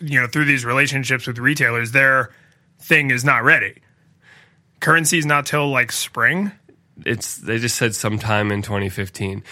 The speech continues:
Speaker 1: Oh.
Speaker 2: So it's, it's not
Speaker 1: <laughs>
Speaker 2: only we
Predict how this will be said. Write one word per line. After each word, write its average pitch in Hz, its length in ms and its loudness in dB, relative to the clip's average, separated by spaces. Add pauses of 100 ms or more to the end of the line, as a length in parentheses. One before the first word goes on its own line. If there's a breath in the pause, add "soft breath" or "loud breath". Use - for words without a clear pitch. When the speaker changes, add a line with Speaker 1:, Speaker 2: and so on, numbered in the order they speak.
Speaker 1:
Oh. 247 140 0
Speaker 2:
So 147 320 2
it's, 139 160 0
it's 147 200 4
not 156 280 4
Speaker 1:
<laughs> - 0 -
Speaker 2:
only 143 640 2 (440 soft breath)
we 131 960 0